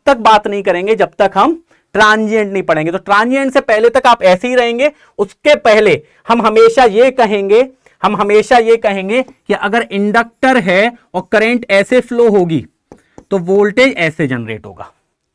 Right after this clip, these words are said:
ठीक है? और सप्लाई की बात, जब हम ट्रांजिएंट पढ़ेंगे तो बहुत बार ऐसा होगा, ट्रांजिएंट पढ़ेंगे तो बहुत बार ऐसा होगा कि वोल्टेज ऐसा दिखेगा और करंट ऐसे।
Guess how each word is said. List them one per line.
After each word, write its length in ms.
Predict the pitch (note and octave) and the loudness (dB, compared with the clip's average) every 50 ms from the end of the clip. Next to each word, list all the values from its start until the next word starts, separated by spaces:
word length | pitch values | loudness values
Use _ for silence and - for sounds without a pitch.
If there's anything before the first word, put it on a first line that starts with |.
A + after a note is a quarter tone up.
| _ _ _ _ _ _ _ _ - | _ _ _ _ _ _ _ _ -8
ठीक 140 | A3+ A#3 C#4 | -4 -2 -2
है? 80 | A#3+ - - _ _ _ _ _ - | -2 -2 -4 _ _ _ _ _ -2
और 120 | G3 G3+ | 0 0
सप्लाई 480 | F#3+ - A3 G3+ - A3 A3 A3+ B3+ C#4 | 2 2 0 0 2 4 4 4 4 4
की 120 | A3+ D4 | 2 0
बात, 280 | C4+ C#4 B3+ G#3+ - - _ _ _ _ _ _ - | 2 4 4 4 2 0 _ _ _ _ _ _ -4
जब 180 | C3+ G#3 A#3+ C#4 | 0 2 4 4
हम 120 | C#4+ C4 | 2 0
ट्रांजिएंट 680 | - - A3+ G#3+ B3 C#4 A#3 A3+ A3+ C4+ D4+ D#4+ D#4 - | 0 -2 0 2 2 2 0 0 0 0 0 0 0 0
पढ़ेंगे 320 | C4+ B3 A#3+ A#3+ A#3+ B3+ B3 | 0 0 2 2 0 0 0
तो 80 | C#4 B3+ | 0 0
बहुत 340 | F3+ F#3+ - G#3+ A3+ A3 A3+ | 0 0 2 2 2 2 2
बार 220 | B3 C#4 C#4+ C#4 - G3 | 2 2 2 0 0 0
ऐसा 340 | G3+ G#3 G#3 - - C#4+ D4 | 2 2 2 2 2 2 2
होगा, 420 | A#3 A3+ F#3 E3+ E3 D#3+ E3 G3+ A#3 - _ _ _ _ _ - | 2 2 0 2 2 2 2 2 0 -2 _ _ _ _ _ -2
ट्रांजिएंट 540 | G3 G#3 G#3 A3+ B3 C4 C#4+ D#4 D#4 C#4 - | 0 2 2 2 0 0 0 0 0 -2 -2
पढ़ेंगे 280 | C4+ A#3+ A3+ A#3 B3+ C4 | -2 -2 -2 0 -2 0
तो 80 | C#4+ C4 | 0 -2
बहुत 320 | F#3+ F#3+ F3 F#3+ A3 A3+ | -2 -2 -2 0 -2 -2
बार 200 | G#3+ A#3+ C4 C4 A#3+ | 0 0 0 0 2
ऐसा 300 | D#4 D#4 - - C4+ C4+ | 2 0 0 0 -2 -2
होगा 380 | B3+ A3+ G#3 G3 A3+ B3+ C4+ - - - _ _ - | 0 0 0 0 0 0 -2 -4 -8 -20 _ _ -6
कि 80 | A#3 A3+ | -6 -4
वोल्टेज 640 | F#3+ F#3 G#3+ G#3+ A3 A3+ A#3 G#3+ - C#4 C#4+ C4 A3 | -2 2 4 4 4 4 2 0 0 0 0 2 2
ऐसा 280 | F#3+ F#3+ F#3 - B3+ | 2 2 2 0 -2
दिखेगा 520 | A#3 B3 A3+ - B3+ B3+ B3+ D4+ C#4 - - - - _ _ | -2 -2 -2 -2 0 0 0 0 0 -2 -4 -8 -18 _ _
और 140 | - F#3 - - | -8 -6 -4 -2
करंट 300 | G#3 G3+ G3 F#3+ D#3+ C#3+ | -2 -2 -2 -2 -4 -6
ऐसे। 340 | A#2 - - - G2+ - | -6 -8 -10 -16 -20 -20